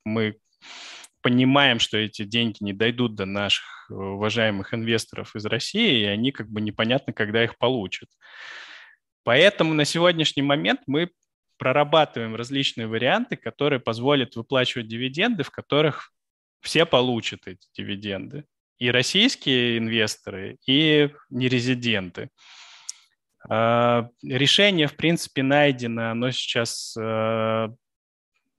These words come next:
обсуждается, собственно, финалится различными консультантами, мы консультируемся в том числе с регулятором, но мы надеемся, что до конца года вот, как бы, вот эту историю мы сможем решить и дивиденды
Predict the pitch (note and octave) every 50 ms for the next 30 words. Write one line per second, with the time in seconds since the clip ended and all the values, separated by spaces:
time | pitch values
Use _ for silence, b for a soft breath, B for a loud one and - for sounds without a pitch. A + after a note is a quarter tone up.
0 | _ _ _ - B2+ A#2 - - - C3 A#2+ B2 C3 C3+ C3 B2 A#2 A2 - -
1 | - G2+ G2 - - - - A#2+ A2 - - - - A2+ A2 G#2+ G2+ - - A#2+
2 | A#2 B2 B2 A#2+ G#2+ G#2+ G2+ - - - G#2 G2+ G#2 G2+ G#2+ G#2+ A2+ G#2+ A2 A#2
3 | A#2+ A2 - - A2 G#2 G#2 - - A2 G#2 - - A#2+ - - C3 A#2+ A2 G#2
4 | - G#2+ G#2 G#2 G#2 G#2 G#2 - - A2 - - - A2+ - - A#2+ A#2 A2+ G#2+
5 | G#2 G#2+ - - - - - A#2+ A2+ A2 - - - - A#2+ A2 - - B2 A2
6 | A2 A#2+ B2+ D3 G3 C4 - - E3 C#3+ A#2+ - _ B B B B B B B
7 | B B _ _ - C3+ B2+ C3+ D3+ F#3+ G3+ F3 C#3+ B2 C3 C#3+ F3 F#3+ G#3+ -
8 | - - - - A#2+ A2+ A#2+ - - C3 B2+ - - C3+ A#2+ A2+ B2+ E3 G3 F#3+
9 | D#3 A#2+ A2 A2 G#2+ - _ - _ - - G#2 G2+ G2+ G#2+ G#2+ G#2+ G#2+ - -
10 | A#2+ - - - A2+ - - - D3+ E3+ F3 D3 A#2 A2+ A2+ - - B2+ A#2+ A#2
11 | A2+ A2 G#2+ G#2+ A#2 - - E3+ G3 G#3 - - G#2+ G#2 G#2+ G#2+ G#2+ G#2+ B2 C#3+
12 | D3+ C3 A2+ G#2